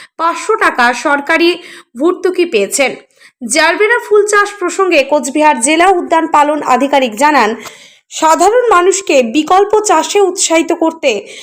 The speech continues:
আমাদের দপ্তর বিভিন্ন কর্মসূচি গ্রহণ করছে, এটিও তার মধ্যে একটি।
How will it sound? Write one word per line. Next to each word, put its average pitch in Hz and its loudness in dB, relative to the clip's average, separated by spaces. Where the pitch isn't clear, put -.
আমাদের 254 0
দপ্তর 294 2
বিভিন্ন 339 0
কর্মসূচি 294 0
গ্রহণ 269 -2
করছে, 214 -2
এটিও 320 0
তার 370 2
মধ্যে 311 -2
একটি। - -6